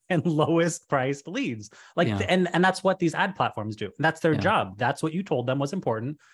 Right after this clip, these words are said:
Speaker 1: And
Speaker 2: Yeah.
Speaker 1: their job is to get as many of those at the cheapest price. There's only one logical way to do it, to,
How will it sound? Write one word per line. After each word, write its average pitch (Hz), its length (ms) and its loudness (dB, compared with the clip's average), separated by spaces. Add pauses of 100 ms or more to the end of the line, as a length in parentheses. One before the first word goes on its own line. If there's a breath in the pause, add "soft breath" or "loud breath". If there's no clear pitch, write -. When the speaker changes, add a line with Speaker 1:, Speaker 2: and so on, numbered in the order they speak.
(140 soft breath)
Speaker 1:
And 139 80 2
Speaker 2:
Yeah. 110 60 6
Speaker 1:
their 156 100 4
job 131 280 2
is 143 120 -2
to 139 100 0
get 117 220 -2
as 107 100 -4
many 123 240 -2
of 143 80 -4
those 147 200 0
at 143 100 -6
the 139 80 -6
cheapest 143 300 -8
price. 120 220 0 (220 loud breath)
There's 165 260 2
only 175 300 4
one 156 220 2
logical 135 340 -2
way 120 80 0
to 113 100 -4
do 113 120 -4
it, 90 180 -10
to, 110 180 -6